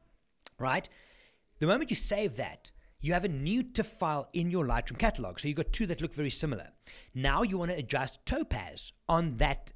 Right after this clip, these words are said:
new Nik filtered version. It creates another new tif file. And then by the time you finish, you could have three or four of the same files.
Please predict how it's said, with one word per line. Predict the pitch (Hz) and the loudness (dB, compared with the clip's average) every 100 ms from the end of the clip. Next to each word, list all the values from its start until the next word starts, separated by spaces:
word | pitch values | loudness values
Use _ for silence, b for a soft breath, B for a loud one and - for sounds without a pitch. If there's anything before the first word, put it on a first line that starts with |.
| - | -8
new | 123 131 196 220 208 - 120 | -4 0 4 4 2 -4 -6
Nik | 131 202 214 - | 0 0 0 -12
filtered | - 185 185 - 165 | -4 -2 -2 -2 -2
version. | 104 131 147 110 80 76 _ B B B B | 0 2 2 -2 -6 -16 _ B B B B
It | - 156 | -4 -2
creates | - 165 143 - - | -2 0 0 -2 -6
another | 156 147 143 170 208 254 | -2 0 0 0 0 2
new | 170 143 | 4 2
tif | - 139 - | 0 -6 -8
file. | - 80 69 - _ b b b b - | -10 -12 -12 -20 _ b b b b -2
And | 151 | 0
then | 156 | 2
by | 131 170 | 2 0
the | 160 | 2
time | 247 302 | -2 0
you | 214 | -2
finish, | - 185 117 | -2 -4 -2
you | 160 | -4
could | 233 285 | -2 -2
have | - - | -2 -2
three | - 285 | -2 -2
or | |
four | - 208 156 | 0 0 0
of | |
the | 139 | 0
same | 156 135 | -4 -4
files. | - 120 | -4 -4